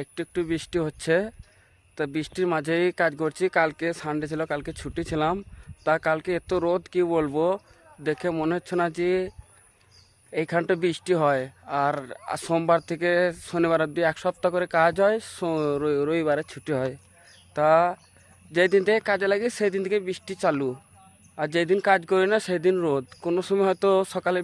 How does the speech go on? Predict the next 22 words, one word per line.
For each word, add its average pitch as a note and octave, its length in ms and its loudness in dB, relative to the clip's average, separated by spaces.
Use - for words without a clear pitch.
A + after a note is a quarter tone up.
বৃষ্টি F#3+ 260 -4
দেখে F3 160 -4
কাজ F#3 100 -4
আসে F#3 220 -4
না, G#3+ 60 2
সেদিন E3+ 240 -2
সকালে G3 260 -2
একটু G3+ 120 -2
বৃষ্টি G3+ 240 -6
হয়, G#3 180 0
তারপরে F#3 340 2
রোদ। C3+ 200 0
তা F#3 60 -4
আমাদের F3+ 240 2
এইভাবে, G3+ 260 4
এইখানেই, G#3 480 0
এইভাবেই G3 360 2
চলে, F#3 240 2
চলে E3 260 2
যায়, F3 160 6
কি F3+ 100 -2
বলবো। D#3 280 2